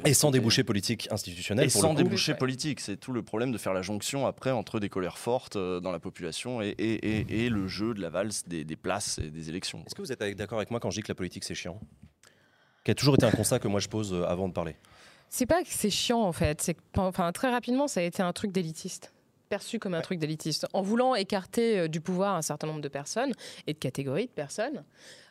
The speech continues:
Speaker 3: on a créé quelque chose de... qui ressemble à un entre-soi, où il y a des codes effectivement, où il y a un jargon particulier. C'est un peu corporatiste en fait. C'est pas chiant, c'est juste qu'on le rend, je pense, volontairement chiant.
Speaker 1: Il y a J Fouji dans le chat qui dit c'est pas frustra-, c'est pas chi-, c'est pas chiant, c'est frustrant.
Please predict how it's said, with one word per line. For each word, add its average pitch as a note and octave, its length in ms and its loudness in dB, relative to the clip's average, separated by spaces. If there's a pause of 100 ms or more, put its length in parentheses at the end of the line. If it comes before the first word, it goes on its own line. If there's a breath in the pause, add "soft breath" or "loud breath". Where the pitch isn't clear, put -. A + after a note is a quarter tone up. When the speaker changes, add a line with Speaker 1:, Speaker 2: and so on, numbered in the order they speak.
(140 loud breath)
Speaker 3:
on E3+ 100 0
a G#3 80 2
créé A#3 180 2
quelque G3+ 240 0
chose A#3+ 380 2
de... D#3 500 -4
qui - 80 -4
ressemble G#3+ 240 -2
à F3+ 80 0
un F3+ 80 -2
entre-soi, F#3 640 -2
où D#3+ 80 -2
il D3+ 60 -4
y C#3+ 40 -2
a - 40 -4
des D3 100 -4
codes F3 320 -2
effectivement, D3+ 720 -10
où D#3+ 60 -18
il D3+ 60 -18
y - 40 -16
a C#3+ 80 -12
un D#3+ 100 -8
jargon F#3 500 -2
particulier. D#3 680 -4
C'est D3+ 140 -4
un D3+ 80 -4
peu D#4+ 140 0
corporatiste G#3 760 -2
en D#3 60 -6
fait. D#3 240 -6
C'est - 120 -20
pas B3+ 100 2
chiant, D#4+ 280 0
c'est A3 140 -2
juste B3 160 -2
qu'on G#3 120 -2
le G3 60 2
rend, A3+ 220 2 (960 loud breath)
je G3 140 0
pense, C4 260 0
volontairement A#3+ 520 2
chiant. G3+ 300 0 (180)
Speaker 1:
Il G#2 60 -2
y G#2 40 4
a G#2+ 40 4
J C3 140 2
Fouji B2+ 280 0
dans A#2+ 100 4
le G2+ 60 2
chat C3 200 2
qui - 120 -6
dit G#2+ 120 -4
c'est G2+ 120 0
pas A#2 120 0
frustra-, - 340 -10
c'est - 140 -4
pas B2 120 0
chi-, - 240 -2
c'est - 140 -2
pas B2 80 0
chiant, - 200 0
c'est - 140 -2
frustrant. - 500 -6